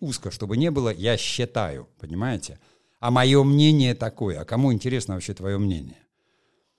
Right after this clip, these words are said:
Понимаете? То есть аргументация же должна быть. Конечно, своё мнение нужно, и его нужно, как говорится, иметь, знать и понимать. Но понимать, что у других тоже есть мнение. И мнение — это же не просто «я так думаю».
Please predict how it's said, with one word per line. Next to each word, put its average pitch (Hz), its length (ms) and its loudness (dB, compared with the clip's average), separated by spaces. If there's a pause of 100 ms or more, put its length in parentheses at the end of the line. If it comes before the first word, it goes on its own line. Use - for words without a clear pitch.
(320)
Понимаете? 101 380 -2
То - 140 -6
есть 110 140 -2
аргументация 147 680 2
же 107 120 -6
должна 107 380 -2
быть. 90 400 -6
Конечно, 147 440 2
своё 123 340 0
мнение 110 420 2
нужно, 113 340 2
и 101 160 -8
его 101 300 -2
нужно, 98 340 -2
как 87 160 -10
говорится, 92 380 -6 (340)
иметь, 117 360 2
знать 104 320 -2
и 92 40 -8
понимать. 120 460 0
Но 92 80 -8
понимать, 127 400 0
что 113 100 -8
у 107 60 -4
других 120 260 -4
тоже 135 240 -2
есть 113 240 -4
мнение. 107 420 0
И 87 40 -2
мнение — 131 440 2
это 110 200 -10
же 98 120 -8
не 113 100 -2
просто 151 380 -4 (300)
«я 120 200 -2
так 117 200 -2
думаю». 110 520 2